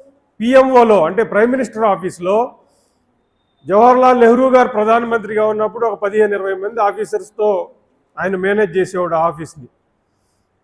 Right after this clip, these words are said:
ఇందిరాగాంధీ గారు వచ్చేసరికి ముప్పై ఐదు మందో, నలభై మందో అయ్యారు. ఇవాళ మోడీ గారు వచ్చేసరికి మూడు వందల పైన ఆ అధికారులు పిఎంఓలో కూర్చుని, మినిస్టర్లకి పని లేదు, ఏమి లేదు, ప్రతిదీ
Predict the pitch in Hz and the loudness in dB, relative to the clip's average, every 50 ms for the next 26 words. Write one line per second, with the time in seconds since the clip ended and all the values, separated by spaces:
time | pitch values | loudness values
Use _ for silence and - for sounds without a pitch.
0 | _ _ - 165 202 240 254 262 247 247 247 247 240 247 247 233 233 220 226 214 | _ _ -10 -6 0 4 4 6 6 6 4 4 2 2 2 2 2 2 2 2
1 | 220 233 226 220 202 185 214 214 240 214 262 247 240 214 202 202 196 202 196 - | 2 2 2 2 2 0 -2 -2 -2 -4 -4 -2 -2 -2 -2 -2 -6 -8 -4 -2
2 | 226 220 220 214 220 214 208 208 208 220 240 214 202 190 202 185 202 196 185 185 | 0 0 0 0 -2 -2 -4 -4 -4 -4 -4 -2 -2 -4 -2 -2 -4 -4 -4 -6
3 | 180 180 196 202 185 165 165 151 123 123 - _ _ _ _ _ _ _ _ _ | -6 -4 -4 -4 -4 -4 -6 -8 -8 -12 -20 _ _ _ _ _ _ _ _ _
4 | _ - 190 202 196 190 185 196 220 214 247 240 240 233 226 220 208 214 220 185 | _ -4 -2 -2 -2 0 0 0 0 2 2 4 4 4 4 2 2 0 -2 -2
5 | 156 214 226 233 240 208 202 208 208 208 202 208 202 190 185 - 190 202 233 240 | 0 -2 -4 -2 -2 0 2 2 2 2 2 0 -2 -4 -4 -2 0 0 0 2
6 | 240 226 208 190 170 156 - _ _ _ _ _ _ _ _ _ 147 151 180 208 | 0 0 0 -2 -4 -8 -12 _ _ _ _ _ _ _ _ _ -4 -2 0 0
7 | 190 185 175 233 185 240 240 233 233 233 226 - - 196 208 220 220 220 214 214 | 0 0 -2 0 2 4 4 4 4 2 0 -2 -2 -2 -2 0 0 0 0 0
8 | 220 208 196 160 175 196 - - 226 214 240 254 277 - - _ _ _ _ _ | 0 -2 -2 -2 -4 -6 -6 -6 -6 -4 -4 -4 -4 -6 -12 _ _ _ _ _
9 | _ _ _ - 175 202 220 - - 220 208 220 214 185 190 151 190 190 208 220 | _ _ _ -6 -4 -2 -2 -2 -4 -4 -2 -2 -2 -2 -4 -4 -4 -2 0 0
10 | 226 226 214 214 208 214 214 220 226 226 247 - - 196 202 175 180 240 247 214 | 0 2 2 2 2 4 2 2 0 0 -2 -4 -4 -4 -6 -4 -4 -4 -2 0
11 | 269 262 226 180 - | 0 0 0 0 -2